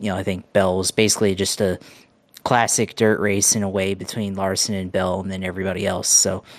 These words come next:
um, yeah, with, uh, the way the rest of the field, you know, falls out, uh, of this, um, you know, William Byron, uh, led a lap and finished in sixth, and now, uh, still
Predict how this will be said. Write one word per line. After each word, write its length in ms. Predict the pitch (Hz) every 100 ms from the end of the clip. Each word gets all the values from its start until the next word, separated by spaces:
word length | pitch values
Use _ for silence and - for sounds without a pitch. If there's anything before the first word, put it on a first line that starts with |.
| - -
um, 320 | 101 92 95 - _ _ _ -
yeah, 340 | 131 110 95 101 - - -
with, 360 | 123 113 -
uh, 160 | 113 107
the 80 | 110
way 320 | 113 110 - - _ _ -
the 120 | 110
rest 260 | 107 101
of 60 | 113
the 40 |
field, 320 | 101 113 107 101 -
you 80 | 113
know, 80 |
falls 360 | 98 110 104 -
out, 280 | 107 104 - - - _
uh, 320 | 110 101 92
of 120 | 95 107
this, 380 | 101 - -
um, 380 | 110 98 92 92 - -
you 100 | 101
know, 60 |
William 260 | 101 101 98
Byron, 400 | 104 196 95 202 - - _ -
uh, 320 | - 95 95 - _ -
led 260 | - 113 104
a 40 |
lap 340 | 101 104 107 -
and 160 | 98
finished 420 | - 107 101 -
in 80 | 107
sixth, 600 | 101 - 110 101 - - - - _ -
and 400 | 101 98 95 90 -
now, 600 | 104 98 98 95 98 - - -
uh, 380 | 98 95 95 - - - _ _ -
still 460 | - - 135 117